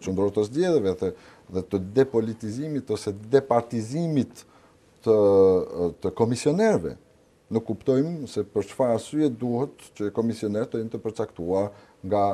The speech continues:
një forca të ndryshme politike, dy të majorantit, dy të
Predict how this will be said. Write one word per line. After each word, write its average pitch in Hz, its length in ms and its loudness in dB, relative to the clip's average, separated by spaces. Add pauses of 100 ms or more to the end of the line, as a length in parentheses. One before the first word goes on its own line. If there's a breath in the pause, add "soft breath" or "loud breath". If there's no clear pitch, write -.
një 87 300 -6 (160)
forca 98 420 -2
të 95 140 -6
ndryshme 101 340 -8
politike, 104 600 -4 (420)
dy 92 240 -6
të 87 80 -8
majorantit, 87 640 -4 (140)
dy 95 100 -6
të 87 180 -4